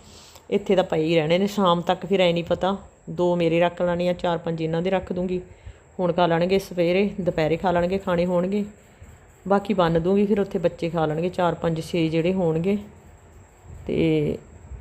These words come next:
ਇਹਨਾਂ ਨੂੰ ਫਿਰ ਪਏ ਰਹਿੰਦੇ ਨੇ ਉਰੇ, ਕਿਸੇ ਨੇ ਖਾਣੇ ਨਹੀਂ ਹੈਗੇ, ਹਨਾ। ਰੋਟੀ ਤਾਂ ਮਾਣੂਆਂ ਨੂੰ ਪਾ ਦੇਣੀ ਆ ਮੈਂ ਹੁਣ। ਤੇ ਲਓ ਜੀ, ਪੱਕ ਗਏ ਆਪਣੇ ਪਰੌਂਠੇ, ਬਹੁਤ ਵਧੀਆ ਟੇਸਟੀ। ਹੁਣ ਮੈਨੂੰ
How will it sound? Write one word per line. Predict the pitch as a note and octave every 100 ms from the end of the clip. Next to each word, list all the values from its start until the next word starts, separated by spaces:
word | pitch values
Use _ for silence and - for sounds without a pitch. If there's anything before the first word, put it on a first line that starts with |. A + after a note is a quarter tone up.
| - - -
ਇਹਨਾਂ | F3+ F3+ F#3
ਨੂੰ | G3 G#3 G3 F3+ E3 - - - - - - - - - -
ਫਿਰ | A#3 A3
ਪਏ | G#3+ F#3
ਰਹਿੰਦੇ | F3 E3+ F#3
ਨੇ | G3
ਉਰੇ, | F#3+
ਕਿਸੇ | F#3+ F#3 F#3
ਨੇ | F3+
ਖਾਣੇ | F3+ D#3+ D#3+
ਨਹੀਂ | E3 E3
ਹੈਗੇ, | E3+ F#3+
ਹਨਾ। | G3+ G3 A3 A3 - - - -
ਰੋਟੀ | G3 G3 G#3 G#3+
ਤਾਂ | G#3+
ਮਾਣੂਆਂ | F#3 E3+ F3 F#3
ਨੂੰ | G3+
ਪਾ | F#3 E3
ਦੇਣੀ | E3 E3
ਆ | D#3
ਮੈਂ | E3 E3 - -
ਹੁਣ। | F3 F3+
ਤੇ | F3+ F3+ F3
ਲਓ | E3+ E3
ਜੀ, | F3
ਪੱਕ | F3+ F3 E3+ -
ਗਏ | F#3+ G3
ਆਪਣੇ | F#3+ F#3 F#3+ G3
ਪਰੌਂਠੇ, | - E3 D3+ D3+ G3+ A3 - - - - - F3
ਬਹੁਤ | E3+ F#3
ਵਧੀਆ | F#3+ G3
ਟੇਸਟੀ। | F#3+ E3 E3 - G#3+
ਹੁਣ | G#3
ਮੈਨੂੰ | G3+